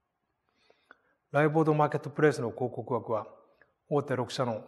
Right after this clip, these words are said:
ディーエスピー様とすべてつながっており、デジタル広告や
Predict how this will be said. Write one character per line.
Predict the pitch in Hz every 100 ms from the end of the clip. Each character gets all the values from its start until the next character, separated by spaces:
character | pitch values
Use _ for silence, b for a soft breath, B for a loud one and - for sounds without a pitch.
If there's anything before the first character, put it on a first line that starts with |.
| -
デ | 117
ィ | 127
ー |
エ |
ス | 123 -
ピ | 131
ー |
様 | 117 113
と | 110 139
す | 131 123
べ | 120
て | 113
つ | 123
な | 110
が |
っ | 110
て | -
お | 113
り、 | 107 - b b b b _
デ | 135
ジ | -
タ | 127
ル |
広 | - 143
告 | - -
や | 107